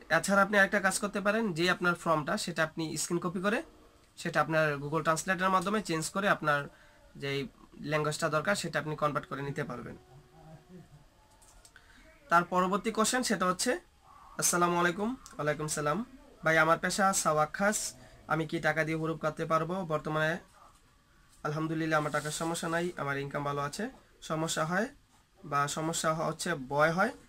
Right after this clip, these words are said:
টাকা দিয়ে যদি কোয়া-, কাজ সঠিকভাবে না হয়।" আসলে এটাই, এটা আপনাকে একটু আগে আমি বলছি, হয়তো একটু ভিডিওটা যদি আপনি পুরোটা দেখেন হয়তো আপনার কোশ্চেনের অ্যান্সারটা আপনি,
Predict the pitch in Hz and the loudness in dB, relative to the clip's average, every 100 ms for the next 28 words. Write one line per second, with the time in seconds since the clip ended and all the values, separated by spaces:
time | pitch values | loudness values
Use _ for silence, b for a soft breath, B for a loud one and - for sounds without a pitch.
0 | _ - 143 156 156 151 170 208 165 151 | _ -4 0 2 2 2 0 0 -2 -4
1 | 147 139 147 147 147 156 147 147 156 - | -4 -4 0 0 0 4 4 2 -6 -8
2 | 151 143 139 143 165 139 127 - _ _ | -6 -4 -2 6 6 4 -8 -12 _ _
3 | _ - - 147 - 170 160 160 127 131 | _ -20 -10 -6 0 0 2 -2 -4 -2
4 | 151 139 151 147 139 - 156 147 151 143 | 0 0 -2 -4 -8 -2 0 2 0 -2
5 | 135 - 156 139 139 - 147 139 147 143 | -4 -4 -4 -4 -8 -6 -6 -4 -4 -4
6 | 143 135 139 139 139 135 139 139 143 135 | -6 -6 -8 -8 -8 -10 -8 -6 -4 -6
7 | 135 214 B B B - 131 127 135 131 | -6 -8 B B B -10 -6 -6 -6 -8
8 | 139 143 139 131 131 - 131 135 131 | -8 -6 -6 -6 -10 -10 -10 -8 -12